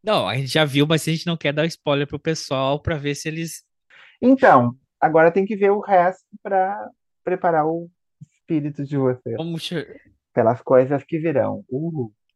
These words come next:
Speaker 2: Mas, por enquanto, eu tô me vestindo de verde, porque a Rhaenyra, acredito que ela vá dar uma volta por cima agora, mas até o momento eu sou muito solidário à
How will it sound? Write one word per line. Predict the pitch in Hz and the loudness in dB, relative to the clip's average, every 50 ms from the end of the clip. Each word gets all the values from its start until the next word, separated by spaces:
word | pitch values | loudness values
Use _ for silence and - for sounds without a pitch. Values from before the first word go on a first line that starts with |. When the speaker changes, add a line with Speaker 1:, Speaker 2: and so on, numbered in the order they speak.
| _ _ _ _ _ _ _ _ _ - - _ _ _ - - - _ - | _ _ _ _ _ _ _ _ _ -20 -20 _ _ _ -20 -20 -18 _ -2
Speaker 2:
Mas, | 185 214 226 233 262 320 320 - _ | 2 4 4 6 4 4 0 -4 _
por | - 302 285 | -4 -2 -2
enquanto, | 269 269 262 - 285 220 196 202 220 240 233 - - - - | -2 -2 -2 0 2 4 4 4 2 0 -6 -8 -10 -2 2
eu | 202 208 208 208 214 208 - _ | 2 4 4 2 0 -4 -10 _
tô | - 196 185 180 185 190 202 233 240 _ _ _ _ _ _ _ _ _ _ _ _ _ _ _ _ _ _ _ _ - | -4 -2 0 0 -2 -4 -6 -8 -14 _ _ _ _ _ _ _ _ _ _ _ _ _ _ _ _ _ _ _ _ -8
me | 190 196 208 | -6 -6 -6
vestindo | 185 196 185 - - 202 202 196 196 | -6 -8 -10 -8 -8 -6 -6 -6 -6
de | 185 185 196 | -8 -8 -6
verde, | 190 185 170 135 117 113 113 113 - - _ _ _ _ | -6 -4 -2 -2 -4 -4 -8 _ -20 -20 _ _ _ _
porque | - 131 123 120 - - | -6 -6 -6 -6 -2 -2
a | 139 131 | -2 0
Rhaenyra, | 127 127 139 131 127 131 127 123 123 131 135 143 147 156 170 185 196 _ _ _ _ _ _ _ - | 0 0 0 0 2 2 2 2 2 2 2 0 0 -2 -4 -6 -10 _ _ _ _ _ _ _ -8
acredito | - - - 156 143 127 127 120 120 _ _ | -8 -6 -4 -4 -4 -4 -4 -8 -10 _ _
que | - | 0
ela | 156 147 147 | 0 2 2
vá | 135 135 120 110 113 123 131 139 170 170 _ _ _ _ _ | 2 2 0 2 2 2 0 0 -2 -6 _ _ _ _ _
dar | 135 123 120 123 120 123 | -12 -6 -2 0 2 2
uma | 135 151 151 | 2 0 -2
volta | 135 135 120 135 135 - | 0 0 0 0 0 -4
por | 139 - 160 147 | -10 -12 -12 -14
cima | _ - 156 156 165 | _ -10 -10 -8 -8
agora, | 175 165 156 139 123 110 107 | -6 -2 -2 -2 0 0 -2
mas | 107 107 110 107 107 107 107 110 123 139 _ _ _ _ _ _ _ _ | -2 -2 0 0 0 0 -2 -2 -4 -8 _ _ _ _ _ _ _ _
até | - 139 - - 160 | -6 -4 0 2 2
o | 147 | 2
momento | 151 156 156 151 143 143 143 165 | 2 0 0 0 0 0 -2 -4
eu | 160 | -8
sou | - 160 151 | -6 -6 -4
muito | 147 147 151 - | -4 -4 -6 -4
solidário | _ 165 165 165 151 151 131 131 143 143 | _ 0 0 4 4 6 6 8 8 8
à | 139 135 - | 6 6 4